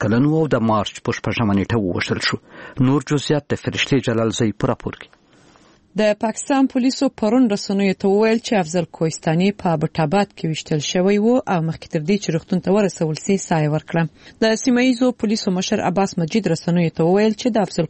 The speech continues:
Speaker 2: کوهستاني د قتل په تړاو نیول شوی مشکوک وګړی فادي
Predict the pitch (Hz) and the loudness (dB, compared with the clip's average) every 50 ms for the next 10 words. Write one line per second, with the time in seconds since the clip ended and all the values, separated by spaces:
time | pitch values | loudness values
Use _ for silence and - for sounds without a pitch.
0 | - - 165 - - - 165 165 185 196 185 - - - - - 214 - - 180 | -2 -2 -2 -2 -2 -2 0 2 2 2 0 -2 -4 -4 -4 -2 -2 -2 -2 -2
1 | - 175 165 170 170 170 160 156 156 151 - - 220 208 208 208 202 - - - | 0 0 0 2 2 2 2 2 2 0 0 0 2 2 2 0 -2 -4 -14 -20
2 | - - - - - - - 220 214 214 - - - _ - 277 285 269 - - | -20 -20 -20 -20 -8 -2 0 0 2 0 -2 -6 -6 _ 0 0 0 0 0 0
3 | 202 190 180 170 208 220 220 208 202 214 220 - _ - - - - - 175 175 | 2 2 2 2 0 2 2 4 2 2 0 -2 _ -10 -20 -10 -4 -2 0 0
4 | - 175 220 240 | 2 2 4 4